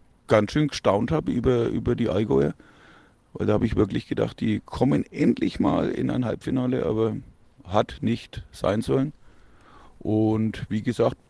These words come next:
sind trotzdem spannende Partien, vor allem eben auch der Samstag mit, äh, Schwäbisch Hall Unicorns gegen die Dresden Monarchs. Also da, das ist eigentlich normalerweise, war das in den vergangenen Jahren schon immer mal ein Endspiel.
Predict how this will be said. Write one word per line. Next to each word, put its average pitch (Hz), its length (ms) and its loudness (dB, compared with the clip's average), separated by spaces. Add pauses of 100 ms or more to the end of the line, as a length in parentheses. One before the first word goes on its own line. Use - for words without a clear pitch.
sind 135 140 0
trotzdem 127 380 0
spannende 143 440 2
Partien, 139 440 2
vor 110 180 0
allem 127 240 2
eben 131 240 2
auch 120 140 0
der 127 120 -4
Samstag 123 500 0
mit, 131 260 0 (720)
äh, 113 140 6
Schwäbisch 113 380 4
Hall 117 160 4
Unicorns 110 580 2
gegen 98 500 -2
die 98 120 -2
Dresden 87 400 -6
Monarchs. 87 480 -2
Also 78 220 -6
da, 78 240 0
das 82 180 -8
ist - 220 -10
eigentlich 92 360 -2
normalerweise, 87 800 -4
war 82 140 -2
das 87 100 -8
in 95 100 -2
den 87 140 -2
vergangenen 104 480 -4
Jahren 101 260 -2
schon 98 140 -8
immer 117 160 2
mal 113 80 0
ein 117 80 0
Endspiel. 151 460 0